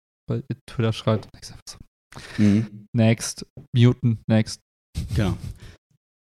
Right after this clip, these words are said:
Speaker 2: Ja, richtig. Und da meinte er zu Recht so, ne, dass der so, so, dass die ganzen Meldesachen und so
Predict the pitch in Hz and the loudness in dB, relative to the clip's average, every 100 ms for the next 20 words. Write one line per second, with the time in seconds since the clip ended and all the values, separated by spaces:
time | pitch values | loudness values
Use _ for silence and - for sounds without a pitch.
0 | _ _ _ _ _ - 135 139 151 123 | _ _ _ _ _ 4 6 6 4 0
1 | 107 110 117 113 120 107 107 120 117 107 | 2 4 6 6 2 0 0 0 0 2
2 | 117 120 107 - 107 - - - 107 104 | 4 4 0 -6 -14 -16 -16 -2 0 2
3 | 98 107 101 98 98 98 98 - 104 104 | 0 -2 -2 0 0 -2 -4 -8 -6 -4
4 | 101 107 98 107 120 113 110 117 120 113 | -2 0 2 2 2 2 2 0 0 0
5 | 110 113 110 | 2 2 2